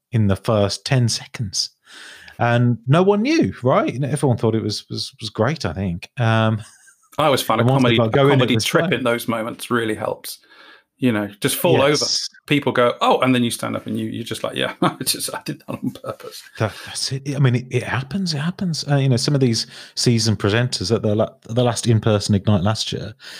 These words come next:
Speaker 1: uh, one of my colleagues went to see a session and they said that the lady fell off the stage.
Speaker 2: Wow.
Speaker 1: And, you know, so if, you know, if it, if some, you know, grand, you know, Microsoft employee, Ada Redmond, um, can get back up on the stage and finish their session,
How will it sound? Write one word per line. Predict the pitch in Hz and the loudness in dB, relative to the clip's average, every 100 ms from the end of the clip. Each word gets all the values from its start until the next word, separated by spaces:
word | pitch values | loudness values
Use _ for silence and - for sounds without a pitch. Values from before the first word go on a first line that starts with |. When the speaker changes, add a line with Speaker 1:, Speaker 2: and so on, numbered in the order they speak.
| - - | -20 -4
Speaker 1:
uh, | 107 104 104 | 2 4 4
one | 117 | 2
of | 107 | 2
my | 98 | 2
colleagues | - 110 104 95 | 2 4 4 2
went | 98 80 | -2 -2
to | - | 2
see | 104 | 2
a | |
session | 92 101 87 - | 2 0 -2 -4
and | 92 113 | -2 -2
they | |
said | - 135 | -4 -8
that | - | -6
the | 110 | 0
lady | 104 110 95 | 2 0 -2
fell | - 95 | -2 -2
off | - | -4
the | - | -8
stage. | - - 165 131 - _ _ _ - - _ - | -8 -6 -6 -6 -10 _ _ _ -20 -20 _ -6
Speaker 2:
Wow. | - | 0
Speaker 1:
And, | 117 117 113 113 - - | 2 4 2 0 -4 0
you | 143 | 2
know, | 110 - - - - | 2 -4 -16 -14 -4
so | - 180 175 131 - - | 2 4 2 0 -4 -2
if, | 175 - | -2 -2
you | 170 | 0
know, | 131 | 0
if | 113 - | 0 -2
it, | 165 135 _ - - - - | -2 -4 _ -20 -20 -18 -8
if | 156 - - - | -6 -6 -10 -10
some, | - 185 160 139 135 | -2 0 0 -2 -2
you | 151 | 0
know, | 107 - _ | 0 -2 _
grand, | - 135 123 120 107 - | -2 2 4 2 2 -2
you | 117 | 0
know, | 101 | 2
Microsoft | 123 - - 123 107 113 | 2 0 -2 -2 0 -2
employee, | 101 - 117 113 110 110 107 120 | -2 0 4 6 4 2 -2 -2
Ada | 117 104 | 0 2
Redmond, | 110 110 101 95 101 104 - - | 2 0 -2 -4 -8 -12 -10 -2
um, | 107 101 101 101 | 2 2 2 0
can | - | -2
get | 107 101 | 0 0
back | 117 110 113 | -2 -2 -2
up | - | 0
on | 107 | 2
the | 101 | 2
stage | - 104 104 101 | 2 2 2 0
and | 98 | -2
finish | 110 104 - | 0 0 -2
their | 95 101 | -6 -6
session, | - 90 - | -6 -6 -10